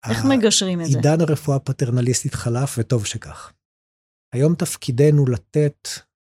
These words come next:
Speaker 2: ל-, זה כבר לא האם, אלא בני הזוג, <laughs> לתת ל-, או היום יש את כל ההרכבים האפשריים, אבל אנחנו נותנים להורים המיועדים את כל המידע,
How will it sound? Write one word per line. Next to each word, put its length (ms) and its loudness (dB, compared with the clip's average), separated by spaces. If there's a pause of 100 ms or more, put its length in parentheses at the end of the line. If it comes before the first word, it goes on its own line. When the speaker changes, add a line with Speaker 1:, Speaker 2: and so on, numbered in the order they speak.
(160)
Speaker 2:
ל-, 340 0 (360)
זה 100 -2
כבר 200 -4
לא 200 4
האם, 240 4
אלא 120 4
בני 180 2
הזוג, 400 2 (460)
<laughs> 500 -4
לתת 320 2
ל-, 600 2
או 380 2 (280)
היום 300 0 (160)
יש 120 2
את 80 -8
כל 200 4
ההרכבים 460 2
האפשריים, 520 0 (600)
אבל 260 0
אנחנו 380 2
נותנים 380 4
להורים 520 4
המיועדים 800 0
את 100 -12
כל 280 0
המידע, 540 -2